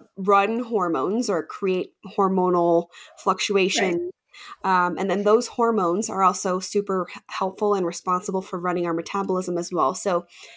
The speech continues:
Speaker 1: you know, when you think about the metabolism overall, if you start to peel back the layers, really minerals is at the foundation and the core of the metabolism. Um, and so that's really what they are and kind of what they do.
Speaker 2: Mm-hmm.
Speaker 1: And, um, yeah,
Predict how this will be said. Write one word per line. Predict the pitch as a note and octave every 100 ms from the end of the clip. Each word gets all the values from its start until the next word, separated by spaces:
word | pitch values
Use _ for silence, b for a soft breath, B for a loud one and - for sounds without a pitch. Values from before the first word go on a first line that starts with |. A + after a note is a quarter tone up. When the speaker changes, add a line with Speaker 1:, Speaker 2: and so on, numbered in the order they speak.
| B
Speaker 1:
you | A3
know, | G#3
when | G3+
you | G#3
think | G#3 B3
about | A3 G3+ F#3+
the | -
metabolism | F3 - C#4 C4+ B3 G#3 G3
overall, | F3 D#3+ E3+ D#3+ E3 b b b
if | - G3+
you |
start | G#3 A3 G#3
to |
peel | G#3 G#3+
back | G3 F3+ F3+
the | F#3
layers, | E3+ E3+ G3+ C#4+ E4 - b b _
really | A3 D4 D4
minerals | G3 G3 A#3+ B3 B3
is | G3+
at | F3+ F3+
the |
foundation | - F3+ E3+ E3+ F3+ F#3+
and | F3+
the | D#3
core | - E3+ F3
of | F3+ F#3+
the | E3+
metabolism. | E3 - D#3+ F3 G#3 - F#4+ A4 B B B B -
Um, | G3 F3+ F3+ G3+
and | -
so | - A#3 A3
that's | A#3 C#4 -
really | D#4+ F#4
what | C#4+ C4+
they | A3+
are | G3 F3+ F#3
and | F#3
kind | G#3 F#3+
of |
what | F#3 F#3
they | F#3
do. | F3+ - F3 F3 F3+ F#3+ b b b -
Speaker 2:
Mm-hmm. | F#3+
Speaker 1:
And, | F3+ F3 E3+ E3+ -
um, | F#3 F3+ E3+ E3+ F3 E3+ G3+ - -
yeah, | G3 G#3 E3+